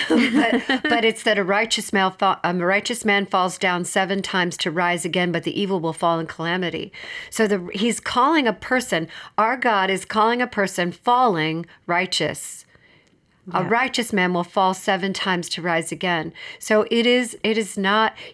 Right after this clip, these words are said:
Speaker 1: we, he is our perfection. We are perfect. We are made per-, I am imperfect, but perfect because of him. We are imperfectly perfect because of him. And I, I was gonna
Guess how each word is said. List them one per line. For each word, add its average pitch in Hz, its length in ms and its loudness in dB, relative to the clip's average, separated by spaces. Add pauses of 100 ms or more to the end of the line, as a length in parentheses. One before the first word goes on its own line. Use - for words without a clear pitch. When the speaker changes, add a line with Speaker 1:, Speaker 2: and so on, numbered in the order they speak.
Speaker 1:
we, 190 340 -2
he 294 460 2
is 226 280 2
our 156 160 2
perfection. - 760 -6 (300)
We 226 140 4
are 269 80 0
perfect. 233 580 -2
We 226 180 2
are 226 140 4
made 190 420 2
per-, 202 300 -2 (140)
I 208 100 2
am 226 140 2
imperfect, 190 720 -2 (220)
but - 180 -2
perfect - 420 -4
because 160 320 -6
of 139 100 -10
him. 185 280 -4 (500)
We 214 160 4
are 214 140 4
imperfectly 202 720 0
perfect 190 440 -4
because 175 320 -6
of 190 120 -4
him. 226 300 -4 (400)
And 196 140 -2
I, 127 120 2
I 202 120 -2
was 208 160 -2
gonna 247 260 0